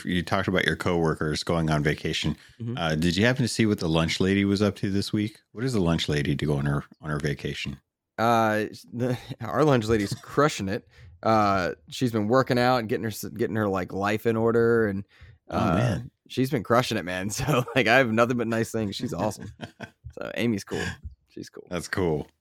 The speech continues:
Speaker 1: That's
Speaker 2: Yeah.
Speaker 1: awesome. That, I was not expecting that. So that's, uh, <laughs>
Speaker 2: Oh, yeah.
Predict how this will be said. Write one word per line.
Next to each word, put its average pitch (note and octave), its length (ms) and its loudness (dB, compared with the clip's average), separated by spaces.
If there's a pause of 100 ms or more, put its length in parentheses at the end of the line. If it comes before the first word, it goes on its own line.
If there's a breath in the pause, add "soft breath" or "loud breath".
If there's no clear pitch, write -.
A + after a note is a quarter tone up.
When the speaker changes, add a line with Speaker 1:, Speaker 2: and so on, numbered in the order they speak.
(140)
Speaker 1:
That's F2+ 180 -2
Speaker 2:
Yeah. E2+ 100 4
Speaker 1:
awesome. D#2 280 -2
That, F2+ 220 6
I F#2 100 6
was G#2 160 4
not G2+ 220 4
expecting F#2+ 400 2
that. E2+ 240 2
So F2 160 0
that's, F#2 240 2
uh, G2 240 2
<laughs> - 80 -4
Speaker 2:
Oh, C#4+ 140 8
yeah. A3+ 360 8